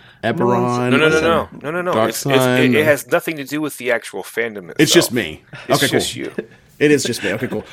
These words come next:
Speaker 1: Look, I, th-, I did that not for me, but really for the edification of everyone listening, so they knew why. It's because I brought this on myself by, by existing, right? Like, that's
Speaker 2: Well,
Speaker 1: pretty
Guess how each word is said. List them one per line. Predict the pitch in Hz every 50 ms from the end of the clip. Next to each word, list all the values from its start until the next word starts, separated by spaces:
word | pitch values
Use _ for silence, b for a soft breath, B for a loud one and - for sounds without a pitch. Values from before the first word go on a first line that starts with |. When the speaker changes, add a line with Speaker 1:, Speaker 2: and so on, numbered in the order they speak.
| 196 -
Speaker 1:
Look, | - 185 175 -
I, | 160 - -
th-, | - - - 165 - -
I | 143 175 208
did | 214 202 185 160 151
that | 151 139 131 131
not | 139 135 - -
for | 135 123
me, | 123 123 127 139 139 147
but | 143 - - 143 131 131 - -
really | 175 202 208 214 202
for | - 170 165
the | 151 147 - 127
edification | 135 139 123 135 123 - - 139 131 127 - 131
of | 123 113
everyone | 123 131 131 123 120 117 110
listening, | 113 127 123 - - 120 110 104 101
so | 98 - 123
they | 110 113 107
knew | 117 117 117 110 107 104
why. | - 104 101 92 76 69 76 76 73 - - -
It's | 123
because | - 147 143 147 143 127 123 -
I | 135 143
brought | 143 143 160 180 185
this | 170 147 -
on | 156 147 139
myself | 135 127 120 - - 123 117 117 113 - -
by, | - 120 113 110 107 107 104 101 - b b b b b b b b b b b b _ _
by | - 113 - 135 123 117
existing, | 113 95 - 92 80 67 - - 67 64 - - _ _ _ _
right? | _ 110 110 107 110 104 - - _ -
Like, | 101 117 123 120
that's | - 127 123 139
Speaker 2:
Well, | 156 175 165 160 147 123
Speaker 1:
pretty | - - -